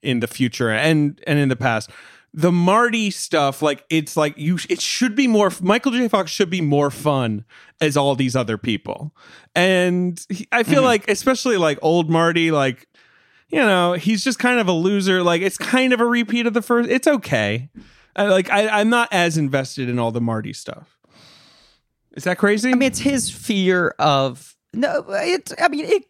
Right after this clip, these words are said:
Speaker 2: happens pretty quickly. Like, they don't live in it for too long. That whole big house sequence, I feel like, is mostly a showcase for the technology, which this is the first movie to really use, like,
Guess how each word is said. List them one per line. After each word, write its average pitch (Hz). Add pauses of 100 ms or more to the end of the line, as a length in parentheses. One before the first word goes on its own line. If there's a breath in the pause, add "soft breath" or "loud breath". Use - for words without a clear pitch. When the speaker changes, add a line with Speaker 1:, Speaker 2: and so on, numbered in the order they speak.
Speaker 2:
happens -
pretty 196
quickly. 117
Like, -
they 233
don't 254
live 170
in 165
it -
for 139
too 156
long. 113 (120)
That 180
whole 226
big 170
house 139
sequence, 135 (1080)
I 180
feel 196
like, 156
is 143
mostly 151
a 123
showcase 123
for 123
the 117
technology, 123 (340 soft breath)
which 131
this 254
is 226
the 208
first 196
movie 170
to 147
really 143
use, 131
like, 123